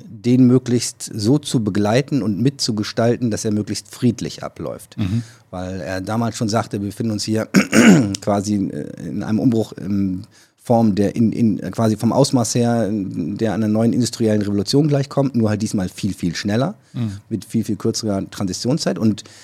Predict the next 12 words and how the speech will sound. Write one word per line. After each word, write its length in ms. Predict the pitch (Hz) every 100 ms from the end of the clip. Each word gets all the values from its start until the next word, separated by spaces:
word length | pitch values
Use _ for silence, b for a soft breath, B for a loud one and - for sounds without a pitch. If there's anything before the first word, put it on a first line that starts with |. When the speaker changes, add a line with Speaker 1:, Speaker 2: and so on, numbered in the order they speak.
| B B -
Speaker 1:
das 160 | 110
heißt 200 | 123 120
nicht 220 | 135 139
unbedingt, 560 | 120 120 120 117 - - _
also, 140 | 101 101
ne, 160 | 165 - -
damals 460 | 95 127 147 127
war 100 | 120
nicht 160 | 135 -
der 120 | 120
Tenor, 580 | - 127 120 113 113 104
äh, 340 | 76 - -